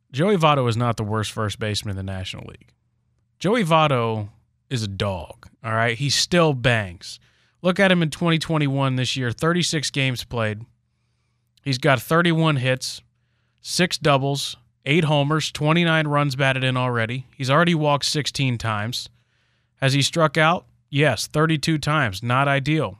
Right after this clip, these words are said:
He's only hitting two thirty-seven, but his on-base percentage is three twenty-four. Joey is being productive. And give David Bell credit, he moved him down in the lineup.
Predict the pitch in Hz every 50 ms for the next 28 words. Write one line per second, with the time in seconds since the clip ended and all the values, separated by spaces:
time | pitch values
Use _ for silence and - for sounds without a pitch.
0 | _ _ _ - 135 120 135 151 165 160 147 147 160 156 151 139 - - 160 156
1 | - - 165 151 139 127 117 - 156 151 151 170 165 151 151 139 131 127 143 139
2 | 143 139 147 151 151 - - 147 131 - 151 139 139 135 139 127 - - 147 147
3 | 143 - 143 139 139 135 127 - 165 160 147 123 - _ _ _ _ _ _ _
4 | _ _ _ _ _ _ _ _ _ _ _ _ _ _ - 139 160 214 277 277
5 | 233 170 - 202 220 240 226 - 175 160 147 160 208 - - - - - - -
6 | - - _ _ _ - 165 170 175 175 170 170 170 165 156 - - 147 139 190
7 | 214 196 180 190 196 196 196 165 151 175 160 156 143 - - 180 202 214 226 175
8 | 147 151 151 143 143 156 185 175 160 175 160 143 147 143 147 151 156 135 127 123
9 | 123 131 143 156 170 185